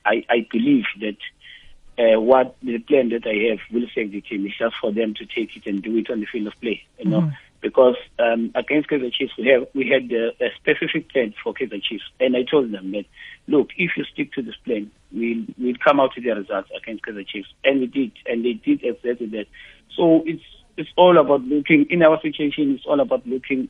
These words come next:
Speaker 1: at your next opponent and try to plan accordingly, you know, because after Chiefs, Baroka was coming, and we, we had to, we had to plan differently for Baroka. With Baroka was coming to us, Baroka was coming at home, how do you approach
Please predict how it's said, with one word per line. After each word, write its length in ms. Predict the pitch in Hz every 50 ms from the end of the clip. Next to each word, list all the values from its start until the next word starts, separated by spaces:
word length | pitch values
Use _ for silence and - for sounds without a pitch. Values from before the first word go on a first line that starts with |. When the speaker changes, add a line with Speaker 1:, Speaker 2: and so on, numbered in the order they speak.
| _ -
Speaker 1:
at 200 | 139 135 127 -
your 120 | 123 117
next 240 | 113 117 117 - -
opponent 500 | - 117 - - 120 113 113 113 113 -
and 220 | - 113 110 101 -
try 240 | - 127 120 117
to 140 | - - -
plan 220 | - - 120 110 110
accordingly, 560 | - - 127 117 117 104 101 98 95 - _ _ _ - - - _ _
you 140 | - 104 110
know, 180 | 110 113 110 107
because 400 | 107 104 107 107 - 117 113 107 - _ _ _ _ _ _ _ -
after 260 | 131 123 - 143 135
Chiefs, 240 | - - 139 127 - - 123
Baroka 640 | 117 110 101 - 117 120 107 107 123 120 117 - 120
was 140 | 113 107 - -
coming, 280 | 127 123 131 139 156 - _ _ _ _ _ _ _ _ _ -
and 160 | 139 135 123 120 131 127 -
we, 640 | - 135 131 120 123 123 131 131 123 120 123 120 113 - _ _ -
we 160 | 123 123 117
had 160 | 135 156 147 - -
to, 60 | 147 147 131 127 - - - - -
we 140 | - 123
had 140 | 151 139 -
to 80 | - -
plan 320 | - - 143 127 110 101 -
differently 420 | 131 - - 135 120 - - 107 -
for 80 | - -
Baroka. 480 | - 104 101 107 110 104 - 101 92 - _ _ _ _ _ -
With 140 | 120 110 110
Baroka 260 | 110 113 117 - 131
was 140 | 120 110 -
coming 300 | - 135 123 127 127 117 - -
to 100 | 127 123
us, 140 | 131 131 - - _ _ _ _ _ _ _ _
Baroka 280 | - 107 113 117 113 -
was 140 | 123 107 -
coming 240 | - 127 123 127 117
at 60 | 110
home, 340 | 117 127 131 123 120 120 - - -
how 140 | 127 120
do 180 | 120 - - 107
you 180 | 107 110 113 113
approach 320 | 107 113 - - 123 -